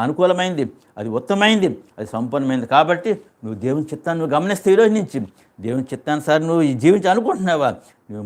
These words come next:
మనసు మార్చుకో, నీ నూతన జన్మ నువ్వు పొందుకో. అలాగొచ్చేసి మీ సజీవ యాగముగా నీ శరీరాన్ని ప్రభువుకు అర్పించు. అప్పుడు నువ్వు రూపాంతర అనుభవంలోకి వస్తావు. రూపాంతరం అనుభవం వచ్చే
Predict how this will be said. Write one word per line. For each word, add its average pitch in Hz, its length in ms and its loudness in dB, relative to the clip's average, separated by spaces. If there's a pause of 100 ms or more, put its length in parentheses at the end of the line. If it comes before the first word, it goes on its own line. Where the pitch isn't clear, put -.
మనసు 120 240 -6 (140)
మార్చుకో, 160 420 2 (460)
నీ 113 80 -6 (100)
నూతన 165 300 0 (120)
జన్మ 175 260 2
నువ్వు 208 200 2
పొందుకో. 139 320 0 (440)
అలాగొచ్చేసి 131 680 0 (340)
మీ 139 80 2 (100)
సజీవ 160 280 4 (120)
యాగముగా 208 380 2 (240)
నీ - 140 -14
శరీరాన్ని 131 380 -4
ప్రభువుకు 127 320 -4
అర్పించు. 180 380 0 (340)
అప్పుడు 117 220 -6
నువ్వు 110 180 -2
రూపాంతర 180 400 4
అనుభవంలోకి 220 400 2
వస్తావు. 120 320 -4 (380)
రూపాంతరం 135 420 -4
అనుభవం 139 180 0
వచ్చే 185 180 0